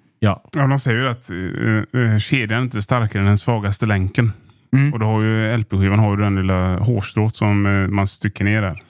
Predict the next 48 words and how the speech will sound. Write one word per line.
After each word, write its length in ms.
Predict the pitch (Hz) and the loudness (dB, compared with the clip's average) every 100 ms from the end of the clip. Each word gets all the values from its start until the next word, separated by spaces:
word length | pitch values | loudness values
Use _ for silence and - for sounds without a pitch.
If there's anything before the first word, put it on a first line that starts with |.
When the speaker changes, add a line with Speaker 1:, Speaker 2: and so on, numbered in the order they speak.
| _ - | _ -2
Speaker 1:
Ja. 260 | 117 95 - | -2 -2 -6
Speaker 3:
Just 140 | 113 113 | -4 -2
det. 100 | 98 - _ | -4 -10 _
Speaker 1:
Och 180 | - 98 | -6 -2
vissa 400 | 95 - 98 92 90 - _ _ - | -2 0 -2 -2 -4 -14 _ _ -4
experter 420 | - - 90 92 | -2 -2 -2 0
har 80 | 90 | 0
sagt 100 | 95 | -2
att, 140 | - | -2
ja, 120 | 104 | -4
alltså, 500 | - 101 - 98 90 - | -2 -2 0 0 0 -4
det 300 | 101 92 104 | 0 2 2
som 180 | - 104 | 2 2
du 80 | 92 | 4
hör 480 | 110 139 123 101 | 2 2 0 0
med 200 | 104 98 | 0 0
en 200 | 92 92 - 104 95 | 0 -2 -4 -6 -2
digit-, 320 | 95 95 - | 0 -2 -2
alltså 160 | 101 95 | -2 0
en 200 | 90 90 | 0 -2
analog 600 | 110 98 95 104 - - - _ - | 0 2 2 2 -2 -10 -20 _ -2
är 60 | 123 | 0
Speaker 3:
Mm. 100 | 123 | 2
Speaker 1:
att 40 | |
den, 160 | 110 98 - - | 0 -8 -10 0
den 120 | 107 | 4
hissar 400 | 113 - - 107 | 4 2 -2 0
ju 40 | |
lite, 220 | 113 - 92 | 2 0 -4
den 220 | 95 98 | -4 -4
sprakar 760 | - - 117 92 - - 107 | -8 -2 -2 -2 -10 -2 0
lite 340 | 110 104 - 95 | 2 0 -4 -2
och 60 | |
du 100 | 90 | 2
hör 180 | 90 101 | 2 2
n-, 220 | 98 113 113 | 2 0 0
nålen 520 | 104 98 98 101 104 | 0 0 0 2 2
lite 300 | 104 - 95 | 0 -4 -10
och 80 | 87 | -6
du 60 | |
hör 180 | 90 92 | -4 -2
lite 180 | 90 117 | -2 2
sånt 120 | 117 | 2
där. 60 | 113 | 2
Speaker 3:
Mm. 260 | 104 101 110 - - | 0 -4 -6 -6 0
Speaker 2:
Mm. 140 | 98 98 _ _ _ - | 2 0 _ _ _ 2
Speaker 1:
Men 160 | 107 | 4
det 80 | 101 | 6